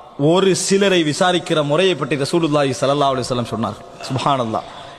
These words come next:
இதான் விசாரணையுடைய கோ-, அகோரம் இப்படித்தான் இருக்கு. ஒரு சிலரை விசாரிக்கிற முறை பற்றி ரசூலுல்லாஹி ஸல்லல்லாஹு அலைஹி வஸல்லம் சொன்னார். அல்லாஹு ரப்புல் ஆலமீன் அழைப்பான்.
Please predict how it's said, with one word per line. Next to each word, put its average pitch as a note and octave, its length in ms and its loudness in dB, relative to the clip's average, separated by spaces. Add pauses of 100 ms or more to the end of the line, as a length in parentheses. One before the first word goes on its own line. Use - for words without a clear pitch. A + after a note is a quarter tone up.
இதான் A#3 240 2
விசாரணையுடைய A#3 600 2 (200)
கோ-, A3+ 260 4
அகோரம் B3 260 2
இப்படித்தான் G#3 340 -2
இருக்கு. - 200 -6 (760)
ஒரு A3 160 4 (140)
சிலரை A#3+ 320 4
விசாரிக்கிற A3 500 0
முறை G#3+ 220 4
பற்றி G3 200 0
ரசூலுல்லாஹி G3 480 2
ஸல்லல்லாஹு F3 220 2
அலைஹி D#3+ 100 -6
வஸல்லம் D3+ 220 -4
சொன்னார். C#3+ 240 -2
அல்லாஹு D#3+ 280 2
ரப்புல் D3+ 220 0
ஆலமீன் C3+ 220 0
அழைப்பான். B2+ 340 -4